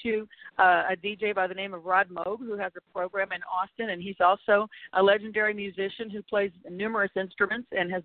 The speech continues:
been around the Austin area for a long time, and he's traveled the world. But anyway, I got on the show as a guest, and I was interviewed, and uh, it just kinda went from there. Different people started calling in, D Js from around the country, and saying, "Hey, send me your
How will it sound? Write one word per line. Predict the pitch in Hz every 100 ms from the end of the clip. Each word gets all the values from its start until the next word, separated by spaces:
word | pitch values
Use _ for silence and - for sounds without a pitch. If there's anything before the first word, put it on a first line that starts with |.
| -
been | 185
around | 185 185
the | 180
Austin | 185 - 185
area | 180 185 185
for | 180
a |
long | 175 180
time, | 202 214
and | 185
he's | 202 -
traveled | 185 175 180
the | 165
world. | 160 190 - - - -
But | - 196 -
anyway, | 214 214 202
I | 220
got | 202 190
on | 214 208
the | 185
show | - 208 233
as | 196 175
a |
guest, | 165 180 214 254 -
and | 190 180
I |
was | 180 175
interviewed, | 185 208 214 269 330
and | - 180 175 175 - - _ -
uh, | 180
it | 196 196
just | 208 202
kinda | - 220 190
went | 196 -
from | 190 180
there. | 180 202 247
Different | 202 - 180 -
people | 214 196 214 202
started | 220 202 185
calling | - 185 185
in, | 208 208
D | 190
Js | 180 196 214
from | 196
around | 180 185 185
the |
country, | - 185 190 247 269
and | 180 - _
saying, | - 190
"Hey, | 180 247 220
send | 220 190
me | 220
your | 208